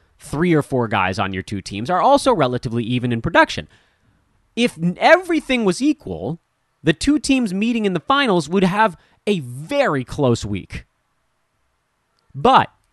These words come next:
if you can somehow use your roster moves, if you can use all four of your moves to gain whatever we want to call it, seven point two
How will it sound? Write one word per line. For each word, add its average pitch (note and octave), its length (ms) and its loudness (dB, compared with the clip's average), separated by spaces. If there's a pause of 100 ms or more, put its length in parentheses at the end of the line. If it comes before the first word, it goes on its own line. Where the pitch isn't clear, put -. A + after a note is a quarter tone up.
if D3 160 -6
you C#4+ 140 4
can G#3+ 160 0
somehow C4 460 -2
use F#3+ 380 -2
your F#3 200 2
roster D3+ 400 -2
moves, E2+ 440 -12
if - 60 -20
you G#3 80 -2
can G#3 140 -2
use G#3+ 160 2
all G#3+ 180 4
four G#3 300 0
of E3+ 100 -6
your D#3+ 80 0
moves A#2 440 -2
to C#3+ 100 0
gain C3 480 0 (560)
whatever C3 340 -2
we C3 140 0
want G#2+ 160 -2
to G#2 60 -4
call E3 280 4
it, - 140 -10
seven F#3 480 0
point - 400 -2
two F3+ 420 -2